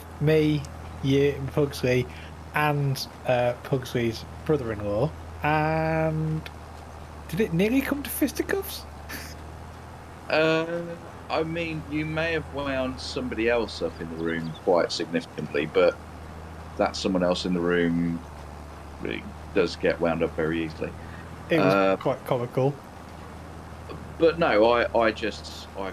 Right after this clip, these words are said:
Speaker 2: quite rightly said that is fucking ridiculous,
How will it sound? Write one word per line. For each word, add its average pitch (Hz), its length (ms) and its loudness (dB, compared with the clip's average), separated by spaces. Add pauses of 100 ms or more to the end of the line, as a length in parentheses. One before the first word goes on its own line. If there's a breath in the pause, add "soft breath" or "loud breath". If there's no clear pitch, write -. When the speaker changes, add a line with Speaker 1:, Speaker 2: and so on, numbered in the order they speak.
(140)
Speaker 2:
quite 92 240 -2
rightly 87 300 -4
said 85 360 -6 (200)
that 87 200 -6
is 80 460 -6 (880)
fucking 82 260 -4
ridiculous, 80 600 -2